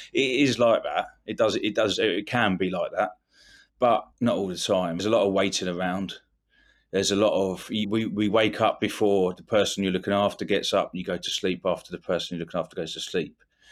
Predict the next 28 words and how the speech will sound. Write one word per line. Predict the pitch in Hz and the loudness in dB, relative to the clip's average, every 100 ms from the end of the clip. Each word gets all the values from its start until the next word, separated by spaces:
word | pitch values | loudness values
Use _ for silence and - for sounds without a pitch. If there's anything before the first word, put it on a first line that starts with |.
| - - - | -20 -18 -8
So | - 92 | -2 0
that | 87 | -2
can | 98 | -2
be | 87 90 | -2 -2
fourteen, | - 104 - 95 87 | 0 0 0 -2 -2
fifteen, | 87 95 - 90 | -2 -4 -2 -2
sixteen | 82 - - - 87 | -2 -4 -6 -4 -4
hour | 87 82 82 | -2 -2 0
days | 92 87 80 | 0 0 -2
sometimes. | 80 78 - 64 - - - _ _ - - - | -4 -6 -8 -8 -6 -8 -10 _ _ -20 -18 -2
So | - | 2
there's | 95 95 | 4 4
a | |
lot | 107 | 4
of | 95 95 | 4 4
waiting | 98 92 92 | 4 2 0
around. | 87 87 87 | -2 -2 -2
So | 90 85 | -2 0
then | 92 | 2
also | 95 90 95 | 2 2 2
using | 101 90 | 2 2
the | 92 | 2
bathroom, | 92 98 92 85 90 | 4 4 2 0 0
at | 92 | -2
what | 87 80 - - | -2 -2 -2 -2
stage | - 95 87 | 0 0 0
do | - | -2
you, | 87 85 | -4 -6